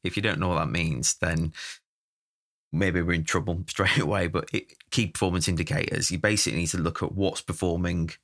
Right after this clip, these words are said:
the best in your business. And I'm not just like, which beer sells the best. I'm just like, what streams of income do you have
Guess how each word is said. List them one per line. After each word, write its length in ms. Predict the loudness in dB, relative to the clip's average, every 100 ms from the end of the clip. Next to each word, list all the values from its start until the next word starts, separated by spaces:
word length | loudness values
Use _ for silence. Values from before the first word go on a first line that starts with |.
| -8
the 100 | -2
best 640 | 2 0 2 2 2 -2 -10 _ _ _ _ _ _
in 140 | 0
your 140 | 2 2
business. 460 | 2 0 0 0
And 100 | 2
I'm 100 | 2
not 140 | 2 0
just 160 | 0
like, 160 | 2 2
which 260 | 2 -2 0
beer 220 | 2 4
sells 340 | 4 2 0
the 100 | -2
best. 300 | -2 0 0 0
I'm 100 | 0
just 220 | 0 2
like, 180 | 2 0
what 540 | -2 -6 -2 0 0
streams 420 | -2 0 0 2
of 80 | 2
income 380 | 2 0 0 0
do 80 | 0
you 100 | -2
have 540 | 0 -2 -2 -6 -8